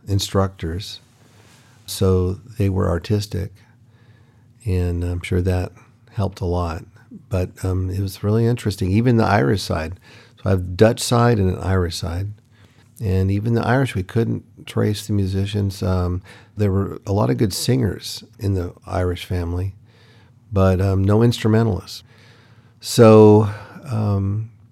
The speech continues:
somehow I got this mutated m-, music gene <laughs> that, uh, that was, uh, just luck and fate.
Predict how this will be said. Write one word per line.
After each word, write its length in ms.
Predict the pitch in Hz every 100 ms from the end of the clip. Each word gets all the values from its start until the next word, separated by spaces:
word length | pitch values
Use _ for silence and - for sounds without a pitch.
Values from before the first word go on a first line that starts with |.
| -
somehow 480 | - 101 101 107 98
I 100 | 92
got 240 | 98 92
this 380 | 92 92 - - _ _ _ _ - - _ -
mutated 640 | 95 98 113 110 101 95
m-, 300 | - 101 - -
music 340 | 101 104 107
gene 640 | 95 101 98 101 107 110 98 - -
<laughs> 220 | - -
that, 540 | 120 101 107 107 - 101
uh, 220 | 90 92 - - - - - _ _ _ _ _ -
that 320 | 113 95 92
was, 280 | 98 98 -
uh, 300 | 98 95 98
just 300 | - 98 -
luck 420 | - 101 98 -
and 200 | 101 104
fate. 320 | - 95 101